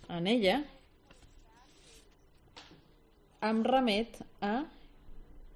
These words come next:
l'anima mundi,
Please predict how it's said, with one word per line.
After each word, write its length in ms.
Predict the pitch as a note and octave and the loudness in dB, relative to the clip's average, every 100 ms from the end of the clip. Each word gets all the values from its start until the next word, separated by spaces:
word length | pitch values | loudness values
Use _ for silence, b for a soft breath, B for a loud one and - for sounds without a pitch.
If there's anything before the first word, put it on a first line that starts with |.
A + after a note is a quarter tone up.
| - - B B B | -20 -18 B B B
l'anima 760 | F#3 G3 G#3+ B3 C4+ C4+ D4 D#4+ - - | 2 4 4 4 2 2 0 -4 -10 -6
mundi, 840 | G3+ A3 A3 F#3 D#3+ D3+ D3 D3 | 0 2 2 2 0 0 0 -4